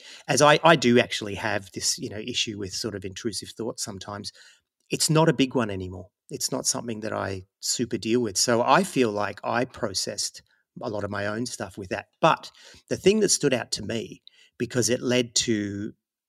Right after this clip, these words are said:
friendships and, you know, people that you and I speak to regularly, et cetera, was all the stuff we did with Keith Green. But the thing I liked about it was that Keith Green was such a hero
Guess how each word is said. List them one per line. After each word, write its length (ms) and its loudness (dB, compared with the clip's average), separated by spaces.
friendships 800 2
and, 380 -8
you 80 -6
know, 100 -6
people 300 -2
that 140 -6
you 140 -2
and 80 -4
I 100 -2
speak 400 2
to 220 -8
regularly, 480 -8
et 80 -8
cetera, 300 -6
was 140 -2
all 160 4
the 100 4
stuff 300 2
we 100 4
did 140 2
with 140 2
Keith 280 -2
Green. 420 2
But 100 2
the 60 -8
thing 180 4
I 140 6
liked 260 4
about 220 4
it 120 0
was 220 2
that 200 0
Keith 240 4
Green 220 6
was 160 0
such 480 2
a 100 2
hero 680 0